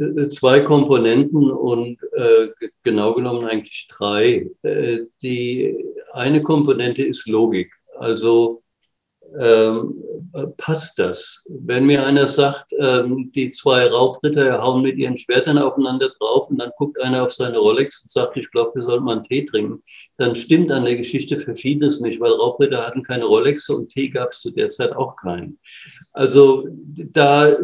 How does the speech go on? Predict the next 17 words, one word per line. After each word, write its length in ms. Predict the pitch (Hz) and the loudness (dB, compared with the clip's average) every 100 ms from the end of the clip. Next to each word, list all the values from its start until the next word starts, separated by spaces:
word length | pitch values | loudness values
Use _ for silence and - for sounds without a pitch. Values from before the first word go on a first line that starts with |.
| 165 - - | -6 -12 -8
würde 360 | 143 151 170 | 2 4 6
es 280 | 180 160 - | 4 2 0
bedeuten, 760 | 147 147 180 - - 175 170 170 - _ | -4 0 2 2 2 0 -4 -4 -12 _
in 180 | 151 131 | -8 -2
dem 240 | 135 180 | 2 2
Fall, 400 | - 123 107 120 | 2 0 2 2
und 180 | - 135 | 2 -2
das 220 | 123 - | -4 -6
kann 220 | - 185 165 | -4 -2 -2
geschehen, 560 | - - 101 107 127 | -4 -2 0 0 -2
dass 180 | 127 - | -4 -6
ich 80 | - | -10
hier 520 | - 143 147 151 - _ _ | -2 2 2 2 -4 _ _
drei 280 | - 120 123 | -4 2 4
Geschehnisse 600 | 131 147 139 131 139 147 | 2 0 0 0 0 2
ineinander 540 | 147 143 143 180 170 113 | 2 2 2 0 0 -2
schiebe. 480 | - 98 95 85 | -6 -8 -8 -10